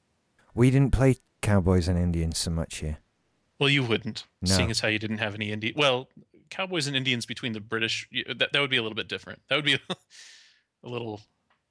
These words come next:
Speaker 1: I don't know what we'd do. We, we played army.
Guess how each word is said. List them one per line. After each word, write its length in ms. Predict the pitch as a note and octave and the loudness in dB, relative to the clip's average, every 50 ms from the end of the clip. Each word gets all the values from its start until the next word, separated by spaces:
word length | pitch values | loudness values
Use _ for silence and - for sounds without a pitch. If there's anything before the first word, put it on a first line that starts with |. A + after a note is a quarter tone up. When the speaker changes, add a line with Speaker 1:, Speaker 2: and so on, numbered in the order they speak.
| _ _ _ _ _ | _ _ _ _ _
Speaker 1:
I 120 | - A#2+ A#2+ | 0 2 4
don't 160 | C3+ D#3 C#3+ | 4 6 4
know 80 | C#3+ | 4
what 160 | C#3+ C#3+ C3+ A#2 | 2 2 2 2
we'd 180 | B2 A#2 - | 0 0 2
do. 220 | - B2 G2 E2+ - | 2 2 2 2 2
We, 180 | A2+ C#3+ D#3 B2+ | 4 4 4 4
we 240 | A2+ C3+ C#3+ C#3+ A2+ | 2 0 0 0 0
played 340 | - - - C3+ C3+ B2+ A#2+ | -2 -2 0 2 2 4 4
army. 480 | A2 A2+ A#2 A2 G#2 F#2+ E2+ - - | 6 4 4 4 2 0 -2 -6 -12